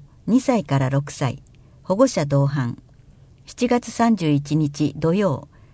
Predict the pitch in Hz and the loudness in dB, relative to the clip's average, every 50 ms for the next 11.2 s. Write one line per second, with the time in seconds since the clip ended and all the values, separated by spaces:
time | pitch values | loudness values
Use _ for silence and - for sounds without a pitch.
0 | - - - 214 262 220 233 220 180 160 147 220 226 180 - 165 - - 175 175 | -14 -2 2 2 2 4 4 4 4 4 4 4 2 2 0 -4 -2 0 0 0
1 | 165 175 185 - - - 139 131 135 131 127 123 127 143 - 180 160 131 - - | 0 -2 -4 -4 0 2 2 2 2 0 -2 -2 -2 -2 -2 -2 -2 -2 -4 -6
2 | 98 - - - - - - - - - - - - - - - - - - - | -8 -10 -10 -12 -20 -20 -20 -20 -20 -20 -20 -20 -20 -20 -20 -20 -20 -20 -20 -12
3 | - - 214 214 214 214 202 190 180 170 160 147 147 - - - - - - - | -4 0 2 4 4 4 4 4 2 2 0 -2 -4 -8 -14 -20 -20 -16 -10 -4
4 | 165 214 254 247 - - 160 143 135 131 127 - - - 151 170 180 185 151 202 | 0 0 0 0 0 0 4 4 4 4 2 -2 -4 -2 2 2 4 4 4 4
5 | 226 220 190 143 127 123 127 - - - - - - - - - - - - - | 2 4 4 4 2 0 -2 -6 -8 -12 -20 -20 -20 -20 -20 -20 -20 -20 -20 -20
6 | - - - - 240 233 202 160 131 - - - - - - - - - - - | -20 -8 -2 2 2 4 4 4 2 0 -4 -10 -18 -20 -20 -20 -20 -16 -4 0
7 | - 262 - - 233 175 143 147 170 185 190 - 185 170 - - 147 123 117 120 | 2 2 4 4 4 6 6 6 4 4 2 0 -2 -4 -4 -6 -6 -6 -4 -6
8 | 117 - - - - - - - - - - 147 190 208 226 226 233 214 196 147 | -8 -10 -16 -20 -20 -20 -20 -20 -14 -6 -2 0 2 2 2 2 2 0 0 -2
9 | 143 - - 131 147 - - - _ - _ - - - - - - - - - | -4 -4 -4 -4 -4 -6 -10 -20 _ -20 _ -20 -20 -20 -20 -20 -20 -20 -20 -20
10 | - - - 196 226 240 - - - 220 214 214 202 - - 180 180 175 - 156 | -10 -2 0 2 2 2 2 2 2 2 4 2 2 0 0 0 0 0 -2 -2
11 | 147 147 139 - | 0 0 -2 -2